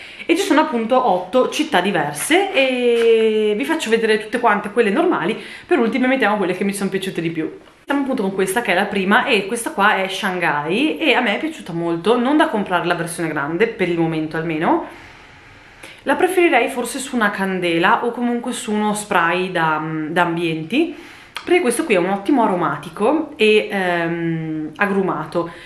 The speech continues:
In apertura abbiamo il mandarino, in centro il cardamomo e in base il legno di cedro, quindi più che mandarino io sento quasi una clementina, perché è un mandarino abbastanza dolce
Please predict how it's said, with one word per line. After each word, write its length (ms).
In 100
apertura 340
abbiamo 260
il 60
mandarino, 540
in 160
centro 320
il 80
cardamomo 640
e 80
in 140
base 240
il 80
legno 220
di 120
cedro, 440
quindi 540
più 140
che 100
mandarino 460
io 140
sento 280
quasi 220
una 120
clementina, 680
perché 240
è 20
un 80
mandarino 400
abbastanza 540
dolce 640